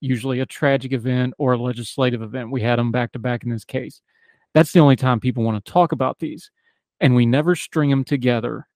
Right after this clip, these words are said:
and we never look at it as a big picture thing, and we never look at it linearly instead of just as a sequence of things. I think that's a big problem, because I think a lot of the issues with this is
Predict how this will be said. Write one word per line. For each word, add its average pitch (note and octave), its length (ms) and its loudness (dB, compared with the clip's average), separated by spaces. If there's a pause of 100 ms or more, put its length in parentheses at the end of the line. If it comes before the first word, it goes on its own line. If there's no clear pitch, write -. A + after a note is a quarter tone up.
(120)
and C3 140 2
we A#2+ 100 2
never C#3+ 320 0
look C#3 180 -2
at C3 160 0
it B2+ 100 -2
as A#2+ 120 -4
a A#2 80 -6
big A2+ 320 -6
picture B2 360 -4
thing, A2+ 440 -6
and A#2+ 140 0
we A#2+ 80 2
never D3 280 4
look B2+ 240 0
at B2+ 140 2
it B2 240 0
linearly B2 840 2
instead A#2 340 0
of A#2+ 80 0
just A#2 340 -2
as A2+ 200 -2
a A2+ 80 -6
sequence - 640 -2
of G#2+ 160 -8 (100)
things. A#2 420 0 (640)
I F#3+ 200 6
think F3+ 220 2
that's C#3+ 180 2
a B2 40 2
big A#2 240 -2
problem, C#3+ 400 4
because A#2+ 320 -2
I A#2+ 140 -2
think F3+ 220 -2
a D3+ 40 2
lot C3 280 2
of F#3 60 -2
the D3+ 160 0
issues C3 360 -4
with A#2 160 -8
this A#2+ 320 -6
is A2+ 280 -6